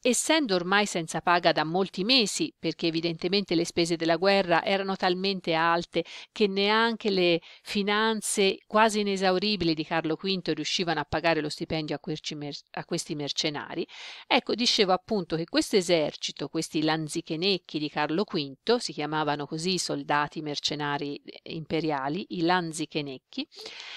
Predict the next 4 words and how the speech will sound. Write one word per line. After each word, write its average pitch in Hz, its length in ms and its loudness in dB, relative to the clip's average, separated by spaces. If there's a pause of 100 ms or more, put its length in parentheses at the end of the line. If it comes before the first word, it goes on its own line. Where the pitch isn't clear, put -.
(140)
i 330 100 4
lanzichenecchi 262 760 2
si 240 180 4
ammutinarono 170 1000 0